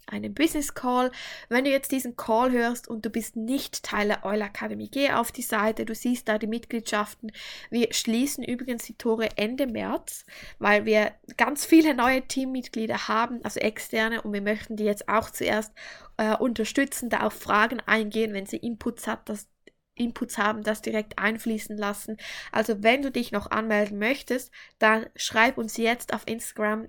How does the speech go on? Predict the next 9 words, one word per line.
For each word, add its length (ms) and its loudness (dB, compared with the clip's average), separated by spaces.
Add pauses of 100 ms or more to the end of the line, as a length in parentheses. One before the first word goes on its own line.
eine 300 0
Nachricht 500 0 (260)
mit 140 -6
deinem 240 -2
Vornamen, 680 0
Adresse, 460 0
Postleitzahlenort, 1120 -2
deinem 240 -2
Rang, 400 -2